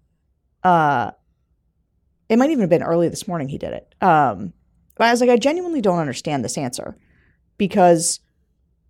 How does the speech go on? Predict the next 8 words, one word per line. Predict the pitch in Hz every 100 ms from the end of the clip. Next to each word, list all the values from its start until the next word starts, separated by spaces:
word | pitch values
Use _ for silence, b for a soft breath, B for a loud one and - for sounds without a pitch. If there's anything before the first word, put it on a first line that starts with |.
| _ _ _
when | 196 185 208
you're | 214 349
Chris | 349 202 -
Christie | 220 214 180
and | 165
you | 247
have | 247 196
articulated | 156 - 226 - - - -